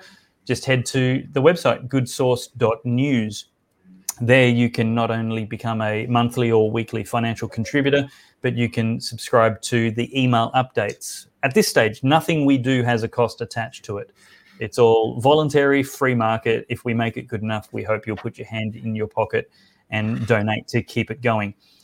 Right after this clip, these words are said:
Um, and, uh, also, don't forget to share the content that we produce. Uh, we're very heavily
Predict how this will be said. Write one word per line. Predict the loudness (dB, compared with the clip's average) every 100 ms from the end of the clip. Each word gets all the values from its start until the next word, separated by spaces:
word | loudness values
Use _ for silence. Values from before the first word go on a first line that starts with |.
| _ -4
Um, | 0 2 2 0 -4 -10 -12
and, | -2 2 2 0 2
uh, | 2 2 0 -4 _ _ _ _ 4
also, | 6 8 4
don't | 4 0
forget | 0 -4 -4
to | -2 0 0
share | 0 2 2
the | 2
content | 0 -2 -2 -4
that | -4 -4
we | -6
produce. | -6 -6 -6 -8 -10 -14
Uh, | -8 -8 -6
we're | -2 0
very | 0 2 6 8 8 4
heavily | 2 2 4 4 4 0